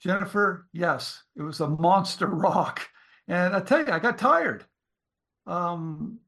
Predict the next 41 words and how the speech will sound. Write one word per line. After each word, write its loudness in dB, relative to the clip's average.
but 2
I, 4
you 0
learn 4
along 0
the -6
way. -6
So -6
yeah, -6
that's -6
a -8
great -6
question. -12
Um, -2
and -4
she -2
also 0
has, 2
"Don't -2
most 0
ideas -4
require 0
new -2
machinery?" -2
No, 0
maybe -2
new -2
dies. 0
It 0
all 6
depends -4
on -6
it, -16
you -8
guys. -6
Um, -4
new 6
machinery 0
is -4
expensive. -8
And -4